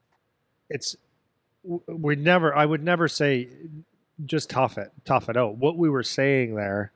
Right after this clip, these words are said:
is, let's just take an injury, for example. I got a sore back.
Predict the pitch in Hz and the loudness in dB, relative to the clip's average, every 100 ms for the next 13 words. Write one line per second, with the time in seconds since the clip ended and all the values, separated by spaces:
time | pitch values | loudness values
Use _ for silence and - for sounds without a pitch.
0 | _ 123 110 104 - - - _ _ _ | _ -2 -2 -4 -10 -20 -20 _ _ _
1 | _ _ _ _ _ - 240 _ _ _ | _ _ _ _ _ -18 -18 _ _ _
2 | _ _ _ _ _ _ _ - 139 - | _ _ _ _ _ _ _ -8 -6 -2
3 | 139 - 135 120 120 127 123 113 113 104 | -2 0 0 0 -2 0 0 0 -2 -2
4 | 113 110 113 117 - - 120 107 107 104 | -2 -2 -4 -4 -6 -4 -4 -2 -2 -2
5 | 92 - | -6 -14